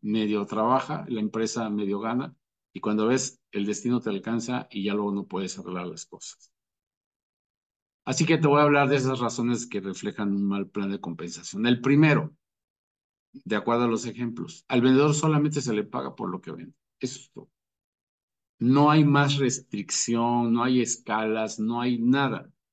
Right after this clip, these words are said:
Solamente te doy la comisión. Es el modelo más cómodo en términos de esa, de, de generar el,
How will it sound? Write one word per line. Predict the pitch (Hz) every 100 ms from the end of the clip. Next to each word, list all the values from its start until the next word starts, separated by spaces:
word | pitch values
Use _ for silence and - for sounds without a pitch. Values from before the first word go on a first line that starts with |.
| _ _ _ _ _ _
Solamente | - 143 143 139 135
te | 131
doy | 113 110
la | 113
comisión. | 98 92 107 101
Es | 180 180
el | 247
modelo | 180 147 165
más | 143 151 156 -
cómodo | 156 165 143 131 139 196
en | 117
términos | 110 120 127 120 110
de | 87 95
esa, | - 104 -
de, | 95 98 92 -
de | - 101
generar | 104 101 101 113
el, | 110 -